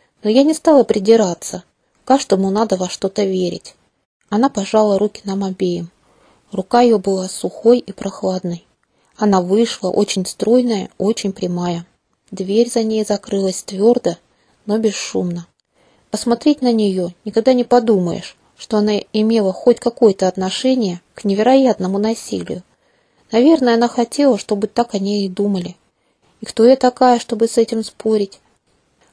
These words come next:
"Ладно", — сказала Рони, — "теперь ты мне расскажи, что ты выяснила?" "А откуда ты знаешь, что я что-то выяснила?" "Потому что у тебя был больной вид, когда ты вошла в двери". "Ну и ну,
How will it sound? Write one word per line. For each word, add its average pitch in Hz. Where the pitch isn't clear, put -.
"Ладно", — 240
сказала 233
Рони, — 220
"теперь 269
ты 240
мне 208
расскажи, 202
что -
ты 208
выяснила?" 196
"А 240
откуда 269
ты 220
знаешь, 247
что -
я 233
что-то 233
выяснила?" 180
"Потому 208
что -
у 208
тебя 247
был 180
больной 233
вид, 196
когда 196
ты 185
вошла 185
в -
двери". 185
"Ну 233
и 311
ну, 196